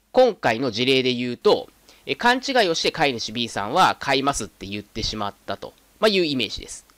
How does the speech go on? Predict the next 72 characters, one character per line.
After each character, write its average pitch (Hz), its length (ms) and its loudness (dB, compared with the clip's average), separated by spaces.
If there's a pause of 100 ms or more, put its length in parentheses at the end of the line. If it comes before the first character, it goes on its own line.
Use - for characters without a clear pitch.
(680)
で、 233 100 2
も 277 140 6
う - 20 0
一 277 120 2
つ - 40 -8
で 120 100 -2
す - 100 -12
ね。 117 180 -4 (260)
え、 143 80 -2
法 302 320 2
律 294 260 -2
行 285 320 4
為 220 80 -2
の 120 240 -2 (140)
目 139 240 -2
的 190 260 -2
及 175 240 4
び 110 260 -4
取 196 380 -4
引 185 140 -6
上 170 240 0
の 170 320 -2
社 - 180 -2
会 214 240 2
通 220 220 -4
念 110 240 -2
に 95 80 -14
照 - 120 -8
ら 117 120 0
し - 100 4
て 104 160 -6
重 175 320 0
要 170 200 2
な 156 100 2
も 143 100 -2
の 147 140 -2
で 101 120 -6
あ 117 140 -2
る 98 80 -8
と - 140 -20
き。 - 260 -16 (440)
ま 165 80 0
あ、 - 20 0
こ - 140 4
れ 220 80 6
も 208 100 4
ね、 156 160 6
す-、 - 220 -12
ま 151 140 2
あ、 - 20 0
難 135 140 2 (180)
し - 100 6
く - 160 -8
書 185 100 4
い 143 80 4
て - 140 -6
あ 135 100 4
る 120 140 -2
ん 92 80 -16
で 82 100 -10
す - 120 -8
け 92 100 -10
ど 98 100 -10
も、 131 240 -4
ま - 80 -2
あ、 - 40 0
簡 180 220 2
単 165 220 0
に 156 80 2
言 151 100 0
う - 20 -6
と、 - 300 0